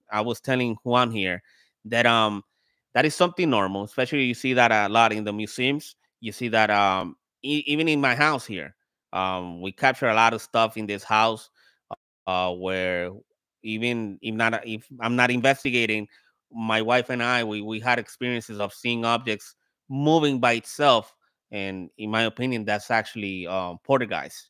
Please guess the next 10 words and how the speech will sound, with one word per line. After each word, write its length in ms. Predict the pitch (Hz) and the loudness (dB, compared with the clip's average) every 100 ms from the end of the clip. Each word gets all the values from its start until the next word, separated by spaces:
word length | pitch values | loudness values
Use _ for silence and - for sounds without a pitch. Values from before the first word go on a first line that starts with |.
| _ | _
you 80 | 98 | -8
know, 300 | 98 98 104 - | -6 -6 -6 -2
poltergeist 480 | 123 110 101 90 | 0 0 -2 -4
activity. 520 | 87 - 92 85 85 - _ _ _ - | -12 -14 -12 -10 -14 -18 _ _ _ 0
But 300 | 117 110 95 _ _ _ | 6 6 4 _ _ _
it's 160 | 131 131 | -4 4
very 220 | 143 165 | 6 6
common 380 | - 147 131 123 | 6 6 6 4
in 120 | 120 | 0
museums 580 | 117 - 98 92 - | -2 -4 -6 -6 -8